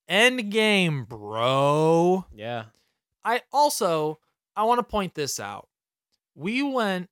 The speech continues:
Speaker 1: and reviewed M C U Phase One, our first official bonus episode of the podcast.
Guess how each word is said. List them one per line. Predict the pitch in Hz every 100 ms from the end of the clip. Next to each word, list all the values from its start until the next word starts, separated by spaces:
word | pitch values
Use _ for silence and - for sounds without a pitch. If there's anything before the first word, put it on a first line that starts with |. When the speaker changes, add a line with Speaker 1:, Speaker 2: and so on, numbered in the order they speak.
| 151
Speaker 1:
and | 143 135 127
reviewed | 127 123 143 156 143 131 127 123 - _ _ -
M | 160
C | 151 160
U | 151 143
Phase | - 135 120
One, | 117 101 101 123 _ _ _ _ _ _ _
our | 151 160
first | - - 220 269 294
official | 269 254 208 220
bonus | 160 156 160 156 -
episode | 143 139 - 131
of | 117
the | 110
podcast. | 143 123 110 - 107 - -